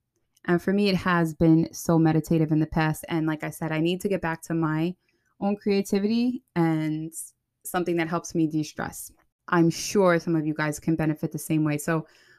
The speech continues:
when we take the time to do something we enjoy, anything that involves us using our minds, our body, our energy,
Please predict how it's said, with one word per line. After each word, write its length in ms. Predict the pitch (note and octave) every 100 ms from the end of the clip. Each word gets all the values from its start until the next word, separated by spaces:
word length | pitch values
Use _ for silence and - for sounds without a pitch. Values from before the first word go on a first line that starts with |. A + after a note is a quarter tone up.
| _
when 120 | G3+ G#3+
we 140 | A3+
take 260 | - B3 B3+
the 80 |
time 220 | A3 G3 F#3
to 80 |
do 140 | F3 F3+
something 300 | G3 F3+ F3
we 120 | E3
enjoy, 560 | E3 E3 D#3+ E3 F3+ F#3 _ _
anything 320 | G3 G#3 G#3 F#3
that 200 | E3+ - _ _ -
involves 540 | F3 G3 F3+ F#3 F3
us 160 | F3 -
using 220 | E3+ E3+
our 100 | D#3
minds, 460 | E3 F3 F3 E3 D#3
our 100 | D3+
body, 460 | F3 E3+ D#3+ D#3+
our 240 | D#3 D#3 -
energy, 640 | G3 G3 G#3+ A#3+ C4+ D4+